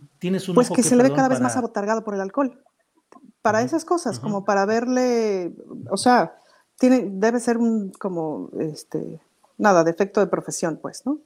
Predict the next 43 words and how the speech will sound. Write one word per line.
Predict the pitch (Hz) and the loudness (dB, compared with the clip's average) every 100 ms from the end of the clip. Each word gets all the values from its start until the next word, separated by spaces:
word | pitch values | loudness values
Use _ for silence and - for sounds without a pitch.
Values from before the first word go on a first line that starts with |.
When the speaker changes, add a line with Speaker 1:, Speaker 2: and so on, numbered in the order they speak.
| _ _ _ _ - | _ _ _ _ -4
Speaker 2:
Eh, | 156 156 160 - - - - - - _ | -2 0 -2 -8 -10 -12 -12 -16 -20 _
los | - 175 170 | -4 -2 2
actores | 175 202 196 | 2 4 2
Speaker 1:
Bueno. | 202 | 2
Speaker 2:
tienen | 190 | 0
que | 185 | 0
mantener | 165 156 165 175 180 | 0 0 2 2 2
una | 180 175 | 0 -2
cierta, | - 196 185 185 180 165 151 - | 0 2 2 4 4 4 0 -6
una | 208 208 | -6 -4
cierta | 220 220 220 | -2 -4 -4
salud | 208 214 190 202 208 - | -4 -2 -2 -2 -4 -6
para | 196 170 | -8 -8
estar | - 185 | -8 -10
sobre | - 185 | -8 -12
un | 180 | -12
escenario, | 185 175 175 175 160 160 _ _ _ _ _ | -12 -10 -8 -8 -10 -14 _ _ _ _ _
y | 190 | -2
cuando | 190 170 170 | 2 2 2
no | 185 | 4
la | 202 196 | 4 2
tienen, | 196 190 | -4 -4
se | 214 | -2
les | 226 214 | -2 -2
nota, | 233 226 - | -2 -2 -4
pues, | 190 180 | -4 -6
el | 156 | -8
escenario | 156 165 185 196 | -8 -6 -6 -6
te | 170 | -6
lo | 143 | -8
demanda | 151 160 175 | -6 -6 -6
un | 165 | -12
montón, | 151 131 113 - | -16 -20 -20 -20
pues, | _ - - | _ -10 -8
¿no? | 311 _ _ _ _ | -8 _ _ _ _
Entonces, | _ 226 | _ 0
bueno, | 220 233 160 - _ _ | 4 2 0 -8 _ _
este | 202 - 240 | -12 -6 -4
Speaker 1:
Ujú. | |
Speaker 2:
tipo | 240 208 214 | -2 -2 0
cada | 220 | 2
vez | 214 208 | 2 0
más | 208 196 | -2 -4